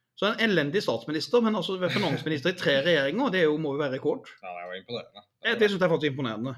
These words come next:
Speaker 2: Mm.
Speaker 1: Tre ganger finansminister, da har, da kan du tall. Jeg regner med at dette er en, en fyr som kan tall.
Speaker 2: Ja, ja, ja.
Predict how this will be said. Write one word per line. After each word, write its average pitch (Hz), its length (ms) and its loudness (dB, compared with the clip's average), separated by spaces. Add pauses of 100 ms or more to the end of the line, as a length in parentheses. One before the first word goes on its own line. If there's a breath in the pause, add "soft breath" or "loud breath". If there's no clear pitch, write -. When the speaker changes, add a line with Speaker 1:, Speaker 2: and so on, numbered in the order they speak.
Speaker 2:
Mm. 131 160 -12
Speaker 1:
Tre 175 220 4
ganger 156 200 0
finansminister, 147 540 -6
da 170 80 4
har, 156 160 0
da 170 160 -6
kan 139 160 -4
du 185 80 -12
tall. 185 320 -2 (140)
Jeg 160 100 2
regner 175 160 2
med 160 80 0
at 160 140 -2
dette 135 100 -8
er 156 80 -6
en, 160 80 -12 (380 loud breath)
en 170 100 -8
fyr 156 160 2
som 170 100 -6
kan 175 240 -14
tall. - 360 -6 (380)
Speaker 2:
Ja, 98 120 -12
ja, 92 240 -10
ja. 85 100 -16